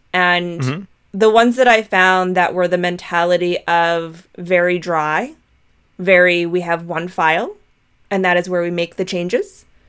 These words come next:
Speaker 1: it almost always resulted in a lot of friction.
Speaker 2: Mm.
Speaker 1: You almost always had a use case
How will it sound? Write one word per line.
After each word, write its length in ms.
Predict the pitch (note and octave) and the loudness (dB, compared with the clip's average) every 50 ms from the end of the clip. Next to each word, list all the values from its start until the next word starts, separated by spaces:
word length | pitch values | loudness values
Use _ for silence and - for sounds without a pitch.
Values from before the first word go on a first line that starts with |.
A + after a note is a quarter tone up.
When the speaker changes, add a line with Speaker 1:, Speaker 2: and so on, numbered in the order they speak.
| _ _ _ _ _ _ | _ _ _ _ _ _
Speaker 1:
it 140 | - C#4 | 4 6
almost 420 | D#4+ - F4+ F#4 F#4 F4+ E4+ - - - | 6 6 6 6 4 4 2 0 -2 2
always 520 | - A3 A#3+ C4 C4+ C4 B3+ B3 A#3+ A#3 G3+ | 6 6 8 8 8 8 8 8 6 4 4
resulted 800 | G3 G3+ G3 G#3 G3+ F#3 G3 G3+ G3+ G#3 G3 F#3+ F#3+ F#3+ F#3 - | 2 2 4 4 4 2 2 2 2 2 4 4 4 2 0 -4
in 380 | - G3+ G3 G#3 G#3 G#3 G#3 G#3 | -2 -2 0 0 0 -2 -2 -2
a 100 | - A3 | -2 0
lot 240 | G#3+ G#3+ G#3+ A3+ A#3 | 0 2 2 2 0
of 100 | A#3 A#3 | -2 -4
friction. 560 | - C#4+ D4 - - - - - - A3 A#3 _ _ _ _ | -8 -10 -10 -8 -8 -8 -8 -8 -10 -14 -18 _ _ _ _
Speaker 2:
Mm. 220 | - C3 A2+ G2+ - _ _ _ _ _ _ _ - G3+ - _ _ | -6 -6 -6 -8 -10 _ _ _ _ _ _ _ -20 -20 -20 _ _
Speaker 1:
You 240 | A3 A3+ B3+ C#4 | -4 -2 0 0
almost 280 | C#4+ C#4 C#4 C#4+ C4 C#4 | 0 0 0 0 2 2
always 220 | C4+ C#4 D4 B3+ | 2 2 2 0
had 140 | - B3 B3+ | -2 -2 0
a 40 | B3 | 0
use 260 | A3+ G3 A3 A#3+ A#3 - | 0 0 -2 -2 -4 -6
case 600 | - - G#3+ G#3 G3 F3 F3 F3 - - - | -8 -6 -2 0 0 0 -2 -4 -8 -12 -14